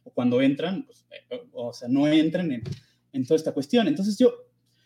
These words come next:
eh, sí lo he visto más, o sea, lo he visto en varios lugares, ¿no? Este, este tema de la violencia reactiva, creo que es algo que, que todos tenemos. O sea, yo también de repente me descubro teniendo actitudes violentas reactivas sin querer, ¿no? Eh, o, bueno, no sé.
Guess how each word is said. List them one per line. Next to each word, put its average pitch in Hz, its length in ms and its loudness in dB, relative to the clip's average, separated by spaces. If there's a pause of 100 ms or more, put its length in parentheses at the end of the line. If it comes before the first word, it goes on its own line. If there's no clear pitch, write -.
(540)
eh, 147 360 0
sí 240 160 4
lo 294 80 8
he 294 60 6
visto 240 240 2
más, 156 340 0
o 151 60 -6
sea, 139 100 -4
lo 151 80 0
he 185 60 0
visto 202 180 -2
en 156 80 0
varios 143 300 -2
lugares, 120 500 -4
¿no? 123 380 -4
Este, - 500 -12
este 165 160 -12
tema 143 240 0
de 135 60 0
la 123 80 -2
violencia 135 500 0
reactiva, 123 580 -2
creo 262 140 -8
que - 80 -10
es - 100 -8
algo 262 300 -4
que, - 160 -10
que 262 100 -18
todos - 300 2
tenemos. 117 400 -2
O - 40 -20
sea, 127 120 -8
yo 139 140 0
también 135 260 6
de 127 80 4
repente 131 320 -4
me 117 120 -2
descubro 131 380 -4
teniendo 120 280 -2
actitudes 123 320 -6
violentas 113 460 -2
reactivas 123 400 -4
sin 117 120 -2
querer, 160 360 4
¿no? 294 220 -2 (380)
Eh, 120 320 0
o, 110 180 -6
bueno, - 200 2
no 110 100 -4
sé. - 280 2